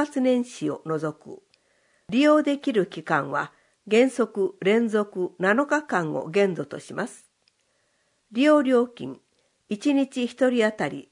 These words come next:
千五百円、半日一人当たり八百円、五時間以内。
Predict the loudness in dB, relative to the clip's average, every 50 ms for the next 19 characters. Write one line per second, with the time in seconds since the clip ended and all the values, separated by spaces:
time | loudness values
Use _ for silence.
0 | _ -16 -2 2 4 4 4 4 2 -2 -2 -2 -4 -4 -4 -4 -6 -6 -6 -6
1 | -10 -14 _ _ _ _ _ _ _ _ _ _ _ _ -2 2 4 4 4 4
2 | 0 -2 -4 -4 -6 -6 -4 0 2 2 4 4 2 0 0 -2 -4 -4 -6 -8
3 | -14 -10 -8 -8 -8 -8 -4 -2 0 0 0 0 -4 -6 -6 -6 -8 -12 _ _
4 | _ -2 2 2 2 2 0 -2 0 2 2 2 2 0 -2 -4 -6 -6 -10